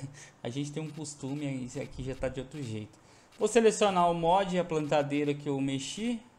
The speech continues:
Pera aí. Deixa eu selecionar aqui o Raise Developer. Deixa eu só achar a plantadeira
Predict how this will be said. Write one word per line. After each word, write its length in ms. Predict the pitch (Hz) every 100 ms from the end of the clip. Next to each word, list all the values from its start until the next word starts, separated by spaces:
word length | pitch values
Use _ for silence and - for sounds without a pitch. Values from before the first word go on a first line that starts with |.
| -
Pera 160 | 127
aí. 400 | 131 139 175 214 - - - _ _ - - - - -
Deixa 100 | 131
eu 40 |
selecionar 600 | - 135 135 147 135 135
aqui 260 | 135 131 131
o 580 | 127 127 123 120 120 113 - - _ _ -
Raise 220 | 131 127
Developer. 720 | 127 123 123 143 190 233 233 214 - _ - - - - - - _ _
Deixa 180 | 127 117
eu 100 | 135
só 280 | 120 - 156
achar 420 | 151 151 - 147
a 40 | 147
plantadeira 1000 | 143 139 143 123 117 147 185 190 180